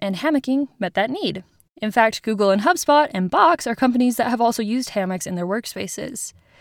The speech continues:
Um, as a millennial, um, I can say that, yeah, hammocking actually definitely became a part of my life. Through college, friends would go up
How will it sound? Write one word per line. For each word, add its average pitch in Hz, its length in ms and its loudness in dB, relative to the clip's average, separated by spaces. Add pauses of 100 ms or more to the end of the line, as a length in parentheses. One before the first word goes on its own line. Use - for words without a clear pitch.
(440)
Um, 196 420 6
as 202 400 2
a 180 60 -6
millennial, 175 640 0 (400)
um, 214 280 6
I 254 140 4
can 285 180 4
say 311 140 0
that, 302 160 0
yeah, 359 320 -2
hammocking 302 800 -2
actually 233 560 0 (120)
definitely 208 340 0
became 208 240 -2
a 202 80 2
part 180 180 -2
of 185 80 -2
my 196 100 -2
life. 233 320 -4
Through 180 220 -6
college, 208 560 0 (240)
friends 214 320 2
would 190 160 -4
go 196 160 4
up 202 220 0